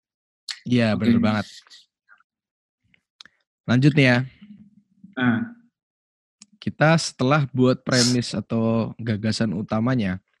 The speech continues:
Speaker 1: kita baru buat yang namanya ceritanya atau sinopsisnya. Jadi, sinopsisnya itu bahasanya cerita film itu dalam, eh, apa, eh, dalam sebuah cerita yang pendek.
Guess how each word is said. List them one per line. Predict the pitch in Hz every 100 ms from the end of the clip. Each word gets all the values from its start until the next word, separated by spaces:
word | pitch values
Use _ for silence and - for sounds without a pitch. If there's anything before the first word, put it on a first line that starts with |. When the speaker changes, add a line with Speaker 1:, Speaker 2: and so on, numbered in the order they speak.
| -
Speaker 1:
kita | 113 123 135
baru | 127 113 131 135
buat | 117 107 123 -
yang | 104 127 127
namanya | 110 107 107 110 117
ceritanya | - 101 95 - - 101 92
atau | -
sinopsisnya. | 117 - 107 101 - 101 - 104 - - - - _ _ _ _ -
Jadi, | - 127 165 - _ _ _ _ -
sinopsisnya | - 131 131 127 - 135 - - 117
itu | 113 170 175
bahasanya | 139 117 110 110 - 117 143 160 160 _
cerita | - 117 113 -
film | 117 - 120 117
itu | 117 113 147
dalam, | 127 120 139 135 -
eh, | - 120 117 117 - _ _ _
apa, | - 120 143 135
eh, | - 117
dalam | 120 113 139 156 151 _ _ _
sebuah | - - 131 127 135 127
cerita | - 127 127 139
yang | 123
pendek. | 110 110 104